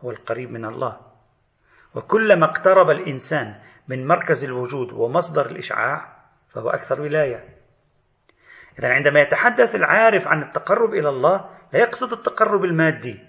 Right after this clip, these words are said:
ولا يقصد التقرب بمعنى الشعور الوجودي بالله، هكذا تشعر بالله وتحس أنك تقصد القرب إليه، بل القرب من الله عند العرفاء قرب حقيقي، هو ظاهرة أنطولوجية، هو ظاهرة وجودية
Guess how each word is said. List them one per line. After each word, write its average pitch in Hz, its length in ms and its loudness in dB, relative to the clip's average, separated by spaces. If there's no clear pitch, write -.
ولا 185 180 6
يقصد 214 320 4
التقرب 202 520 0
بمعنى 185 320 2
الشعور 185 880 4
الوجودي 151 680 -4
بالله، 135 480 0
هكذا 120 220 -2
تشعر 127 340 -2
بالله 123 400 0
وتحس - 380 -8
أنك 127 380 -10
تقصد - 340 -12
القرب 127 300 0
إليه، 127 440 0
بل 110 140 -2
القرب 156 520 -2
من 123 200 -8
الله 123 220 0
عند 123 240 0
العرفاء 107 400 -2
قرب - 240 -4
حقيقي، - 460 -10
هو 131 220 4
ظاهرة 175 480 6
أنطولوجية، 139 800 -2
هو 120 140 -10
ظاهرة 175 380 4
وجودية 123 760 -2